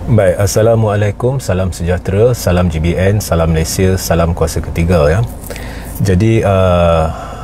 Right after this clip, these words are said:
hari ini ada lebih dari satu live, jadi jika audio jelas, boleh tolong maklumkan kepada saya,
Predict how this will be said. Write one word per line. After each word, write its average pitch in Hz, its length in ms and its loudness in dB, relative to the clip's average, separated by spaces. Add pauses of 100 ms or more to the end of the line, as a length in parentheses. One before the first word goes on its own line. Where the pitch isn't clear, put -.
(760)
hari 101 240 2
ini 107 160 4
ada 98 240 2
lebih 95 240 2
dari 92 240 0
satu 92 320 -2
live, 101 320 2
jadi 98 480 0
jika 87 400 -2
audio 82 240 0
jelas, 87 400 0
boleh 87 240 2
tolong 92 400 0
maklumkan 90 560 0
kepada 90 480 0
saya, 90 400 0